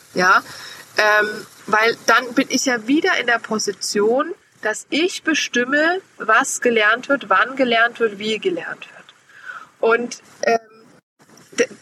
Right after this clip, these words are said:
wenn ich das sage und das vom Staat fordere, ich möchte jetzt, dass Homeschooling erlaubt wird, dann bin ich genau wieder an dem Punkt, dass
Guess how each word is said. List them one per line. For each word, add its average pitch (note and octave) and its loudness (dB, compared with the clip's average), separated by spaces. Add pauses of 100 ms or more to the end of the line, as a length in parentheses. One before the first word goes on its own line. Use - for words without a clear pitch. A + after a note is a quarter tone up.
(440)
wenn A3+ 0
ich C4+ 2
das C4+ 0
sage D4 2
und B3 -2
das A#3 0
vom G#3+ -4
Staat A3 -2
fordere, C#4+ 0
ich - -8
möchte A#3 -4
jetzt, A#3 -4
dass - -8
Homeschooling C4+ -6
erlaubt C4+ -2
wird, D4 -2
dann A#3+ -2
bin A#3+ -2
ich A#3+ -8
genau A#3 0
wieder C4 2
an A3 -2
dem G3+ 0
Punkt, C#4 0
dass G#3+ -2